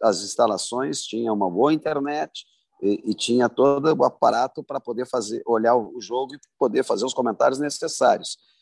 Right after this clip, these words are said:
Nós não conseguiríamos isso, eh, em Ponta Grossa. Mesmo que ele ficasse no hotel, nós teríamos que baixar uma rede só pra ele ver o jogo, que passava em pay-per-view, ia ser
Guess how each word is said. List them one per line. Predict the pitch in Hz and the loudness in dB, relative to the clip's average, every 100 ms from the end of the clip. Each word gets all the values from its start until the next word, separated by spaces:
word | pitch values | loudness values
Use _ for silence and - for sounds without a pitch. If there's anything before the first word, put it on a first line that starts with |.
| _ _ _ | _ _ _
Nós | 101 120 117 | 0 2 4
não | 139 | 4
conseguiríamos | 135 151 135 123 131 151 190 160 117 92 | 4 0 0 -2 2 4 2 2 -4 -2
isso, | 135 139 - - - _ - | -4 -4 -8 -12 -12 _ -6
eh, | 107 101 92 | -4 -4 -4
em | 107 | -2
Ponta | 101 117 127 | 2 4 4
Grossa. | 117 120 113 - 73 _ _ | 4 4 2 -2 -14 _ _
Mesmo | 98 104 - | -12 -10 -4
que | |
ele | 110 101 - | -4 -6 -6
ficasse | - 104 113 | 0 2 2
no | |
hotel, | 120 - 113 135 151 - _ _ _ | -4 2 6 6 4 -2 _ _ _
nós | 117 107 | -6 -2
teríamos | 110 117 127 | 0 0 -2
que | - 123 | -4 -2
baixar | 110 104 - 123 | 0 -2 0 0
uma | 123 113 | 0 -4
rede | 107 120 117 | -6 -10 -8
só | 98 123 131 | -6 -2 -2
pra | - 120 | 0 -2
ele | 113 | -2
ver | 92 110 110 98 _ _ _ _ | -4 0 0 -2 _ _ _ _
o | 120 117 | -6 -4
jogo, | - 135 147 147 | 2 2 2 -2
que | - | -14
passava | - 98 107 104 104 95 | -8 -2 0 2 2 0
em | 92 | -4
pay-per-view, | 104 104 135 131 110 135 170 185 _ - | -4 -4 -2 -2 0 2 0 -4 _ -6
ia | 120 117 _ | -2 -2 _
ser | - 131 | -4 0